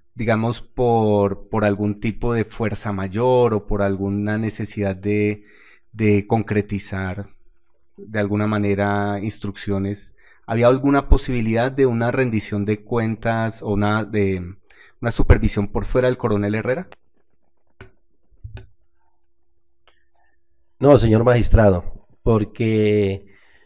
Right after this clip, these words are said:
Speaker 2: el, era un pelotón, es la mínima, pues casi entre la mínima uni-, eh, unidad de mando durante una brigada móvil,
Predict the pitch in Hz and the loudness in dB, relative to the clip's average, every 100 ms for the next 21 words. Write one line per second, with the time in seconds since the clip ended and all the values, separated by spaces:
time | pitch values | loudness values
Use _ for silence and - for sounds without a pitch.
0 | _ _ _ 127 113 107 104 - 113 143 | _ _ _ 0 2 2 0 -4 0 2
1 | 139 131 113 120 95 - - - - - | 2 2 2 0 2 -4 -4 -8 -14 -14
2 | - - 107 120 135 139 139 135 123 110 | -16 -8 -4 -2 0 2 2 2 0 -2
3 | 92 90 120 107 127 120 143 131 113 113 | -4 -8 -10 -2 -2 -2 -2 2 2 2
4 | 135 131 120 107 107 101 98 92 90 - | 0 0 -2 -2 0 0 0 -4 -8 -14
5 | _ _ _ 113 110 107 127 127 127 127 | _ _ _ -4 0 2 2 2 0 0
6 | 127 117 113 117 101 107 113 123 104 107 | 0 -2 -6 -4 -2 0 0 0 -2 0
7 | 135 104 - | -2 -2 -6